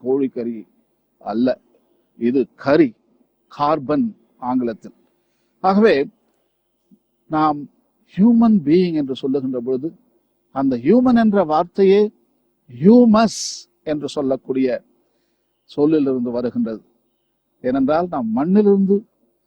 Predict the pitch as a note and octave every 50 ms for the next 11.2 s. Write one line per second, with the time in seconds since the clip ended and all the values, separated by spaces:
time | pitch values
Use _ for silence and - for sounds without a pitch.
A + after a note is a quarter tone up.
0 | _ _ - D3+ C#3+ C#3+ C3 - C3+ B2 - A#2+ B2 A2+ - B2 A#2 A2+ A#2 C3+
1 | D#3+ G3+ G#3 G3+ F#3+ - - F3 E3 D#3 D3+ D3+ D#3 D#3+ D3+ C3 A#2+ A#2 A#2 B2+
2 | C#3 E3 F#3 F#3+ D3+ A2+ - - _ _ _ _ _ _ _ _ _ _ _ _
3 | _ _ _ _ _ _ _ _ - G#2+ A2+ C3 C3+ C#3+ D3+ D#3 D#3+ E3+ F#3 G3
4 | F#3 D3 C3 A2+ - _ _ _ _ _ _ _ _ _ _ _ _ _ _ -
5 | - D3+ D#3+ F#3+ G3+ G#3 G#3+ G#3 F#3+ F#3+ D#3 C3+ A2+ - - _ _ _ _ _
6 | _ _ _ _ _ _ _ _ _ _ _ _ _ _ _ _ - A#2+ B2 C#3
7 | D3+ E3+ E3+ D#3 D3+ G3 G#3 G#3+ G#3+ G#3 E3+ D#3 D3+ D#3 E3 E3+ E3+ E3 A#3 -
8 | _ _ _ _ _ _ _ - C#3+ D3 E3 F#3 G3 G3 F3+ E3+ D#3 C3+ C#3+ C#3+
9 | C#3+ B2+ A#2 C3 C#3 B2+ A2+ - - - - _ _ _ _ _ _ _ _ _
10 | _ _ _ _ _ _ - B2 B2+ D#3 F3+ G#3+ G#3 - - G#3 G3+ F#3+ - -
11 | A3+ B3+ B3